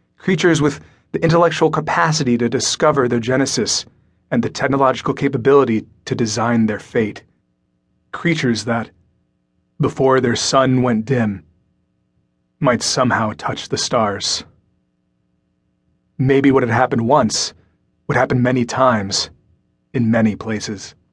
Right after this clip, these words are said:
My father saw the galaxies and stars on the covers of my checked-out library books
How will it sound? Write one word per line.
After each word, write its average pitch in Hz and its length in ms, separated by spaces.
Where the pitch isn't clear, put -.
My 139 140
father 135 360
saw 139 140
the 120 100
galaxies 120 560
and 113 100
stars 104 480
on 107 80
the 104 80
covers 113 500
of 120 100
my 110 120
checked-out 120 480
library 113 400
books 101 340